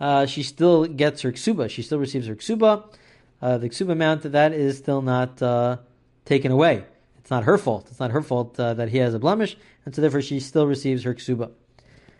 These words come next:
Okay, says the Gemara, "Ve'elu hein mumin gedolim." So this is the list of major,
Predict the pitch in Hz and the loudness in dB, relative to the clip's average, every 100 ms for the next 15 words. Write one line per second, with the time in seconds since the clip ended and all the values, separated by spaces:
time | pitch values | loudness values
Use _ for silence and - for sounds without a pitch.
0 | _ - - 139 208 175 214 214 226 220 | _ -8 -4 2 2 4 4 4 4 4
1 | 233 233 190 202 277 302 262 233 262 254 | 6 6 4 2 4 6 6 6 4 2
2 | 254 185 180 233 226 196 185 202 180 120 | 0 0 2 4 4 4 4 6 6 4
3 | 107 - _ _ _ _ _ _ _ _ | -4 -16 _ _ _ _ _ _ _ _
4 | _ _ _ - 147 160 233 214 202 185 | _ _ _ 2 4 6 4 6 6 6
5 | 180 208 175 151 170 214 - - 175 147 | 6 2 2 2 4 4 2 -2 4 6
6 | 143 143 - 156 139 156 220 165 147 156 | 6 4 -6 -8 0 4 4 4 4 4
7 | 139 131 127 | 6 4 0